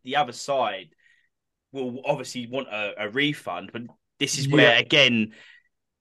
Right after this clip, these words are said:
Speaker 1: it, it, you, when you do import and export, you, you do have to look at not only our T N Cs, you do have to look at the courier's T N Cs because of,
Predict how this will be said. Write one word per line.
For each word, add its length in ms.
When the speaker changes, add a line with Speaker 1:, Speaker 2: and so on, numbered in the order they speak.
Speaker 1:
it, 60
it, 280
you, 180
when 240
you 140
do 300
import 720
and 100
export, 500
you, 140
you 140
do 260
have 220
to 120
look 300
at 80
not 220
only 440
our 320
T 300
N 100
Cs, 460
you 80
do 180
have 180
to 100
look 180
at 80
the 60
courier's 360
T 160
N 80
Cs 200
because 340
of, 180